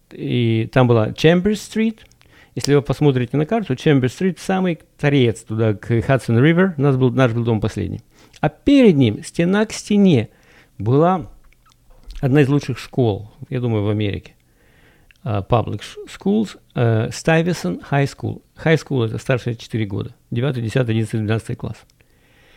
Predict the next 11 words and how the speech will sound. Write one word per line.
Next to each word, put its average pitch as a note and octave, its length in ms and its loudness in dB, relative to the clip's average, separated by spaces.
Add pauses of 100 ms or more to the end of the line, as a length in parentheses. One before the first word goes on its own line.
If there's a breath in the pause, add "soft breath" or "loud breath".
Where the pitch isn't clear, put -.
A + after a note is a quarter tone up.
(480 soft breath)
Значит, D#3 400 -6
я G3+ 260 -2
там F3+ 200 -4
гулял D3+ 300 0
с - 40 -10
собачкой, A#2 480 0
с - 80 -6
моей, B2+ 220 0 (160)
с - 100 -10
моим B2+ 220 2
Семкой. A#2 460 -2